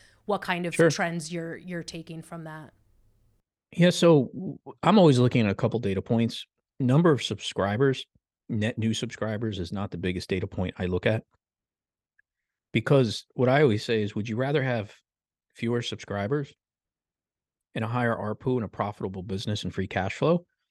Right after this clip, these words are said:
Speaker 2: Or would you rather have more subscribers and be losing money? Most companies, especially today, actually not most, a hundred percent of them would take fewer subscribers,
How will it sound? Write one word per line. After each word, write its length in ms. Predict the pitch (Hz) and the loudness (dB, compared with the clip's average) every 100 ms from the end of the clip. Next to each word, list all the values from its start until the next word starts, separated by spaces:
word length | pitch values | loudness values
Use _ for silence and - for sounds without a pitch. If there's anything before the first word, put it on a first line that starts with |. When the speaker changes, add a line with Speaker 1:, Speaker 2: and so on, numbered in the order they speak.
| _ _ _ _ _ _ _ _ _ _ | _ _ _ _ _ _ _ _ _ _
Speaker 2:
Or 160 | 123 123 | 4 6
would 120 | 120 | 6
you 100 | 117 | 4
rather 220 | 127 135 | 2 2
have 160 | 123 120 | 2 0
more 200 | 110 117 | 0 -2
subscribers 560 | - 110 - 107 101 98 | -2 -6 -4 -4 -4 -6
and 80 | |
be 100 | 95 | -6
losing 260 | 92 92 85 | -6 -6 -6
money? 240 | 82 - - _ _ _ _ _ _ _ _ - | -8 -10 -16 _ _ _ _ _ _ _ _ 0
Most 320 | 110 185 190 | 4 4 4
companies, 640 | - 156 147 120 101 123 - | 4 4 4 2 0 -4 -10
especially 500 | - - 123 - 110 | -6 0 2 2 0
today, 540 | - 98 110 110 85 | 0 0 2 2 2
actually 280 | 92 123 - | -2 -4 -2
not 140 | 113 92 | -2 0
most, 360 | 92 95 - | 0 0 -2
a 40 | - | -4
hundred 300 | 156 170 - | -4 -2 -6
percent 340 | - - 156 | -6 -2 0
of 60 | 104 | 0
them 180 | 80 - _ _ _ _ - | -4 -14 _ _ _ _ -8
would 120 | 104 | -4
take 180 | 131 110 | -4 -4
fewer 260 | 127 113 | -2 0
subscribers, 680 | 101 95 - 117 107 71 - | 0 -4 -4 -2 -2 -4 -10